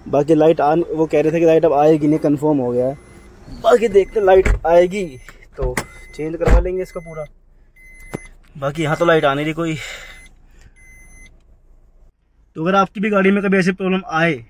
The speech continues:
कि बार बार लाइट आ रही है, बार बार जा रही है, तो ये वाला चेक ज़रूर करवाना सेंसर, क्योंकि मैं तो चार पांच बार परेशान होके जब ये पकड़ में आया है। तो सबसे पहले ये वाला चेक करवा सकते हो आप, अगर आपकी भी गाड़ी में ऐसी कोई सेम प्रॉब्लम आती है कि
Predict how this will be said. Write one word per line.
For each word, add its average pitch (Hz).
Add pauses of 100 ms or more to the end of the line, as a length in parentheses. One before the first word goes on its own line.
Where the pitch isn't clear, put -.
(180)
कि 170
बार 165
बार 180
लाइट 170
आ 160
रही 160
है, 165
बार 156
बार 160
जा 147
रही 151
है, 160
तो 165
ये 160
वाला 165
चेक 160
ज़रूर 156
करवाना 147
सेंसर, 156 (840)
क्योंकि 151
मैं 165
तो 180
चार 170
पांच 160
बार 165
परेशान 160
होके 160 (320)
जब 160
ये 170
पकड़ 156
में 156
आया 120
है। - (520)
तो 156
सबसे 143
पहले 170
ये 175
वाला 175
चेक 170
करवा 151
सकते 151
हो 151
आप, 147
अगर 147
आपकी 143
भी 147
गाड़ी 139
में 147
ऐसी 139
कोई 151
सेम 147
प्रॉब्लम 143
आती 135
है 135
कि 147